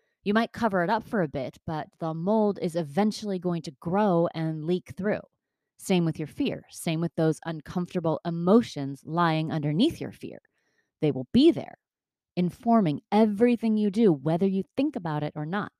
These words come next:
whether you push them down when they come up or not. So my suggestion is,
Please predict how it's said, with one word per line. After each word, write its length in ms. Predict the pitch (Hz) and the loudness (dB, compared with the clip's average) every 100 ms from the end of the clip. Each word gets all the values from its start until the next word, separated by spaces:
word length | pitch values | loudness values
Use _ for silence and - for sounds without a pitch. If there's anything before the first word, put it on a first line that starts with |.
| _ _ _ - | _ _ _ 0
whether 240 | 196 208 | 4 6
you 140 | 208 208 - | 4 0 -4
push 340 | - 277 - | -2 -2 -2
them 260 | 226 220 196 | 0 0 2
down 480 | 196 226 190 180 - | 2 2 2 0 0
when 160 | 180 | -2
they 200 | 180 170 - | 0 -2 -6
come 200 | - 190 | -6 -4
up 120 | 190 | -2
or 80 | 175 | -4
not. 440 | 175 247 - - _ _ _ _ _ _ _ | -2 -4 -6 -20 _ _ _ _ _ _ _
So 320 | - 190 185 | 2 4 4
my 240 | 185 185 254 | 0 0 -2
suggestion 640 | - 208 208 202 - 190 | -4 -6 -6 -6 -6 -8
is, 480 | - 269 214 220 - | -4 -2 -2 -4 -10